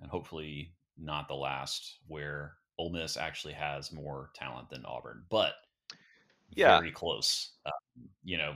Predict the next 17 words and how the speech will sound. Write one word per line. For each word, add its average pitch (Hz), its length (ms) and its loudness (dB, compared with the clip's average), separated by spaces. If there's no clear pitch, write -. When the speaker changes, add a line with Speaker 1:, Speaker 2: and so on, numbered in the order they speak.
Speaker 1:
last 95 280 2
year 80 220 -2
we 78 300 -8
should 107 240 2
have 78 120 2
won, 73 340 -4
but 71 260 -4
not 78 260 -2
because 80 300 -4
of 69 160 -8
talent, 73 500 -4
because 73 420 -6
of 69 320 -6
coaching 76 440 -6
and 67 220 -12
quarterback 65 480 -8
play, 60 360 -8